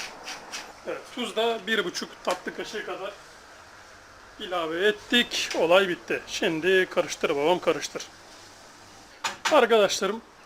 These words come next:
kendi haline bırakıyoruz. Bir müddet fokur fokur kaynayacak. Ondan sonra pişimine yakın tekrar bir kare daha alacağım. Allah izin verirse. Ondan sonrası zaten bildiğiniz gibi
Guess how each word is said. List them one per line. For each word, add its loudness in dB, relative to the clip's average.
kendi 0
haline 0
bırakıyoruz. -2
Bir 4
müddet 0
fokur 0
fokur -4
kaynayacak. 0
Ondan 2
sonra 0
pişimine -6
yakın -6
tekrar -2
bir -12
kare 0
daha 4
alacağım. 8
Allah 2
izin 0
verirse. 0
Ondan 4
sonrası -2
zaten 6
bildiğiniz -2
gibi -6